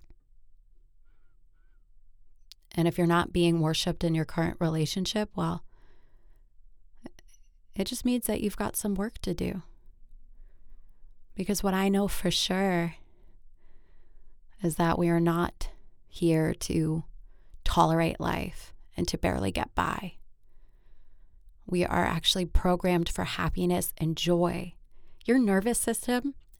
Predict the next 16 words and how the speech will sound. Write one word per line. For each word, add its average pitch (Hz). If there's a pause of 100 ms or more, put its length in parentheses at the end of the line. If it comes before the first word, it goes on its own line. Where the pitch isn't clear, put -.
(100)
actually 202
has 202
way 226
more 202
receptors 202
and 160
things 202
going 202
on 208 (1080)
for 190
pleasure 180 (280)
than 190
it 190
does 185
for 180
pain. 175